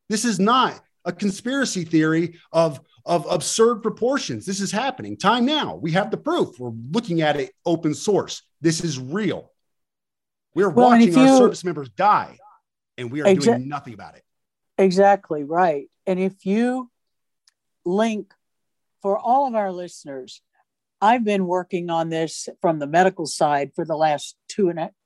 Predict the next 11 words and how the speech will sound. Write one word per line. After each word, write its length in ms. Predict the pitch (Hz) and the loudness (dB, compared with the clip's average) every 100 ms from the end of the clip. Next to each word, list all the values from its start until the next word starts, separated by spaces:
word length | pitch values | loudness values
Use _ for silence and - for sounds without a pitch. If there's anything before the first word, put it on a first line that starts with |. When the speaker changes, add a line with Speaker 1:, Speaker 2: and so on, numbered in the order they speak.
| - | -20
Speaker 2:
half 340 | - 175 139 | -6 -6 -2
years, 480 | 196 165 131 143 - _ _ _ _ _ | 2 4 2 -4 -10 _ _ _ _ _
trying 300 | - 180 180 | 4 4 4
to 160 | 175 170 | -2 -4
understand 880 | 170 160 147 - 190 185 170 156 139 _ | -4 -4 -6 -4 0 0 0 -2 -8 _
what's 300 | - 175 170 | -6 -6 -6
going 360 | - 156 156 160 | -4 -2 -2 -2
on. 360 | 190 170 147 _ _ _ _ _ _ _ _ _ _ - | -2 -2 -6 _ _ _ _ _ _ _ _ _ _ -8
The 100 | 190 | -8
proof 580 | _ - 339 370 - - - | _ -2 0 0 -4 -18 -4
also 840 | 190 233 254 - 175 113 139 190 | -2 -2 -6 -6 -8 -6 -10 -10